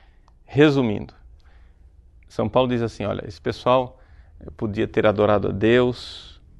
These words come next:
olhando as belezas de Deus na criação, podiam ter adorado, mas não adoraram. O que é que eles fizeram? Ao invés de adorar a Deus, vendo os vestígios dele na criação, pegaram as criaturas e começaram a adorar as criaturas. Começaram a adorar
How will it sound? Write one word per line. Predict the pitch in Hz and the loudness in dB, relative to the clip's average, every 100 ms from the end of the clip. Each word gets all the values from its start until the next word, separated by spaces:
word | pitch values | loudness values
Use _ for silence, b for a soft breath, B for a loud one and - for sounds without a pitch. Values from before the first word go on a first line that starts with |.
| - - | -20 -4
olhando | 113 104 120 123 | -2 0 0 -2
as | 104 | -4
belezas | 98 104 107 110 98 | -4 -4 -2 -4 -4
de | 101 | -8
Deus | 98 104 | -4 -4
na | 104 101 | -4 -6
criação, | 104 101 98 131 135 | -4 -4 -4 -6 -6
podiam | 131 113 117 | -6 -6 -6
ter | 113 117 | -4 -6
adorado, | 117 110 98 104 | -4 -4 -4 -6
mas | 110 | -6
não | 123 | -4
adoraram. | 123 120 - - - | -4 -4 -6 -10 -12
O | |
que | - | -12
é | |
que | - | -10
eles | 117 | -8
fizeram? | 120 104 135 160 B B B | -8 0 0 0 B B B
Ao | 120 | -4
invés | 123 127 147 | -2 0 0
de | 135 | 0
adorar | 127 127 120 | 0 2 2
a | |
Deus, | 110 101 98 - - b b - - | 2 0 -2 -6 -18 b b -20 -16
vendo | 117 101 139 139 | -10 -2 0 0
os | 104 | -2
vestígios | 98 107 - 135 120 104 98 | -2 -6 -6 -4 -4 -4 -4
dele | 107 | -4
na | 120 | -4
criação, | 123 170 160 180 196 b b | -4 -4 -2 -4 -6 b b
pegaram | - 180 135 127 | -2 2 4 2
as | - | -2
criaturas | 175 175 - 160 180 - | -4 -4 0 -2 -2 -6
e | 165 | -8
começaram | 170 147 - 143 | -4 -2 0 0
a | |
adorar | 143 135 131 | 0 2 0
as | - | -2
criaturas. | 139 131 - 117 - - - - - - - - - - b b - | -4 -4 -6 -14 -16 -20 -20 -20 -20 -20 -20 -20 -20 -20 b b -8
Começaram | 139 139 - 135 139 | -2 0 4 4 6
a | 127 | 0
adorar | 120 127 113 117 117 | 2 2 4 2 -2